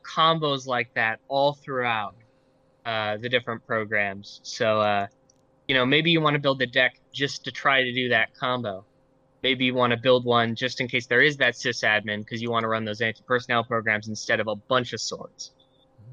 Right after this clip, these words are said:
um, to deal with black ice. Um, maybe you buy a cheaper one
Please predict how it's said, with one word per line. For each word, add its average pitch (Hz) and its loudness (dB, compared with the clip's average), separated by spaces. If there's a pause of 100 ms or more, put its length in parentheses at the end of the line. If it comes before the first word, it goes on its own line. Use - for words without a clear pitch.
(120)
um, 104 -2 (100)
to 123 -12
deal 120 4
with 107 0
black 104 -2
ice. - -12 (1160)
Um, - -20 (320)
maybe 139 0
you 131 2
buy 131 2
a 113 0
cheaper 196 -4
one 110 -4